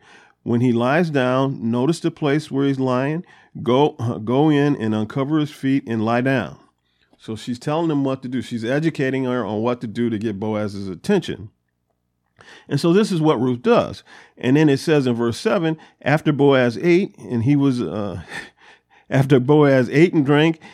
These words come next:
and was in good spirits, he went to lay down at the end of the pile of barley, and she came secretly, uncovered his feet, and lay down. And so then around midnight or so,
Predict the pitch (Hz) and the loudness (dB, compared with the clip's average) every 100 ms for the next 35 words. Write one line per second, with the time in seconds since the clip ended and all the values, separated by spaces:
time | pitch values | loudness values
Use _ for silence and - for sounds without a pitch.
0 | - 107 120 120 113 104 175 220 - 151 | -6 0 2 2 0 4 2 2 0 2
1 | 131 160 - - - - _ _ _ _ | 0 -4 -10 -18 -20 -20 _ _ _ _
2 | _ _ _ - - - - - _ 120 | _ _ _ -20 -20 -20 -20 -20 _ 2
3 | 120 190 196 175 180 160 135 127 127 107 | 6 6 6 4 4 4 4 2 0 -2
4 | 110 117 117 98 135 156 135 135 131 127 | -4 -4 -2 0 2 2 0 0 0 2
5 | 131 123 107 98 98 104 - _ - 92 | 0 0 0 0 -2 -6 -10 _ -10 -6
6 | 139 143 143 127 120 151 147 113 64 98 | -4 -2 0 -2 -2 -2 -2 -4 -6 -4
7 | 101 101 104 123 123 127 123 - 113 117 | -4 -8 -6 -4 -2 -4 -6 -6 -6 -6
8 | - 104 95 95 95 92 67 80 87 _ | -8 -8 -6 -4 -6 -6 -10 -14 -18 _
9 | _ - - _ _ _ - 123 143 139 | _ -20 -20 _ _ _ -6 -4 -2 0
10 | 131 135 131 123 131 135 135 185 208 131 | 0 -2 -4 -4 -2 2 4 4 2 -2
11 | 123 123 - 131 131 127 | -2 -4 -4 -2 -2 -6